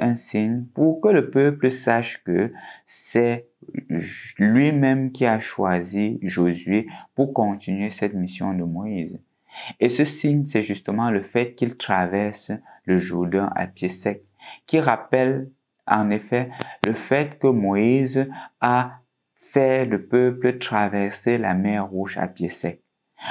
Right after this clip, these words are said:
À travers ce signe, le peuple se rendra davantage compte que la main de Dieu a été placée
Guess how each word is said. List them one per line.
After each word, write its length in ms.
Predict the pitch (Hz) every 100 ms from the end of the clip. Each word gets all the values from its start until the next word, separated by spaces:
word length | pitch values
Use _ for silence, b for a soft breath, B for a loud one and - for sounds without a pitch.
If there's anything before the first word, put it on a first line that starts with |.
| B
À 120 | 120
travers 380 | - 117 127 147
ce 140 | 147
signe, 400 | 139 - 98 123 - B B
le 260 | B 127 127
peuple 440 | 196 196 190 113
se 140 | 117 113
rendra 540 | 113 110 113 113 127
davantage 720 | 123 107 98 104 113 120 120 -
compte 360 | 113 110 117
que 220 | - 107 - B B
la 160 | 98 107
main 520 | 110 120 127 135 131
de 160 | 107
Dieu 360 | 92 92 95 110 -
a 140 | 98
été 280 | 90 92 101
placée 800 | - 95 90 92 - 101 113